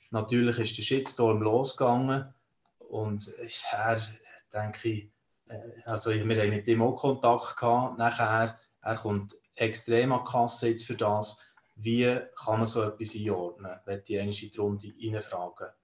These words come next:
So ein, äh, Ja. Facebook,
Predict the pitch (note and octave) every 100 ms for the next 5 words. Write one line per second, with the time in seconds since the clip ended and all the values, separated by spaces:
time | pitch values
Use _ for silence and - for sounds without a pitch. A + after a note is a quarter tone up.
0 | _ _ _ _ _ _ _ _ _ -
1 | - A#2 B2 A#2+ A#2 A#2+ G#2+ G#2+ G#2 -
2 | - _ _ _ _ _ _ A3+ A#3+ E4+
3 | - - - - - _ _ _ _ _
4 | _ _ _ _ _ _ _ _ _ A#2+
5 | A2+ - - B2 - - -